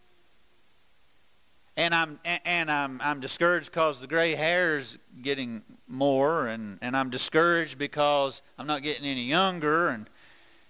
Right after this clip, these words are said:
and you know, you only got so much time left. There's two ways you can look at every one of these scenarios. You can say, "Uh-oh,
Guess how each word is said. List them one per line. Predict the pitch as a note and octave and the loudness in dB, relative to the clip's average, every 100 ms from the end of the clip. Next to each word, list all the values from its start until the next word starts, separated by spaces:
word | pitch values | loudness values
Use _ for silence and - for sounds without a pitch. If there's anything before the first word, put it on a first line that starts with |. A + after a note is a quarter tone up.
| - - - - | -20 -20 -20 0
and | C#3 C#3 C3+ C3+ C3 A#2 - C3 | 2 4 0 -2 -8 -14 -16 -8
you | C3 | -2
know, | C3 | 2
you | |
only | E3 F3+ F3+ | 4 4 4
got | F#3 E3+ | 2 0
so | - F#3+ | 0 0
much | G3 - | 0 -2
time | G3 G3+ G#3+ F3+ | 0 0 0 -2
left. | D3+ D3+ F3 F#3 - - - - - - - - - - - | 0 2 2 -2 -10 -20 -20 -20 -20 -20 -20 -20 -20 -20 -6
There's | D#3+ E3+ | -2 0
two | - E4 | 2 4
ways | D#4 B3+ F#3+ | 4 2 0
you | A#3 | -2
can | G3+ | 0
look | G#3 G#3+ | 2 2
at | E3+ | 2
every | D3+ E3 D#3+ | 0 0 0
one | D#3 D3+ | 0 0
of | C3+ | -2
these | C3+ | -2
scenarios. | B2 - B2 B2 A#2+ G2 F#2+ A2 | -4 -6 -4 -2 0 -2 -4 -4
You | D3 | -4
can | C3+ | -2
say, | B2 D3 B2+ | 0 4 4
"Uh-oh, | A#2+ F3+ - C3 D3 | 4 2 2 0 -2